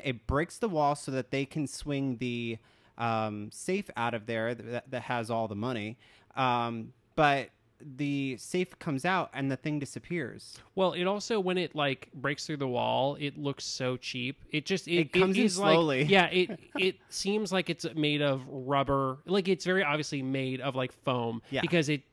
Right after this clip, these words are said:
Speaker 2: just kind of, like, fizzles onto the set. It's just
Speaker 1: Yeah,
Speaker 2: like, you
Speaker 1: it
Speaker 2: got
Speaker 1: swings in, the wall falls apart behind him, and then it just kinda lingers there for a second.
Speaker 2: Yeah.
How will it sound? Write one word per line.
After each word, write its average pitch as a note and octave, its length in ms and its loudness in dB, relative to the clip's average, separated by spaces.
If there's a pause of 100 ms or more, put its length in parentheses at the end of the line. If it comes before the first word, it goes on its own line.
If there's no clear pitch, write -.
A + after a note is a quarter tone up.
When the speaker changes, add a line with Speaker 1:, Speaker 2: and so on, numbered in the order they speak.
(120)
Speaker 2:
just - 260 -2
kind E3 240 -2
of, C#3 100 -2
like, C3 320 0 (300)
fizzles C3 720 0 (160)
onto C3+ 400 -2
the B2 100 -6
set. A2+ 420 0 (360)
It's C#3 100 -6
just D3 140 -6
Speaker 1:
Yeah, F#3 140 6
Speaker 2:
like, C3+ 100 -2
you E3 60 0
Speaker 1:
it F3+ 80 -4
Speaker 2:
got F#3+ 140 0
Speaker 1:
swings G3 380 -2
in, E3+ 420 0
the C#3 180 -2
wall D#3 420 0
falls D#3 280 0
apart C3+ 520 -2
behind C3 420 -6
him, A#2 280 -6
and B2 160 -6
then B2+ 100 -2
it A#2 120 -8
just A2 180 -16
kinda A#2+ 400 -6
lingers A2 500 -8
there G2 200 -12
for - 160 -14
a G2 40 -12
second. - 280 -12
Speaker 2:
Yeah. A2+ 240 -6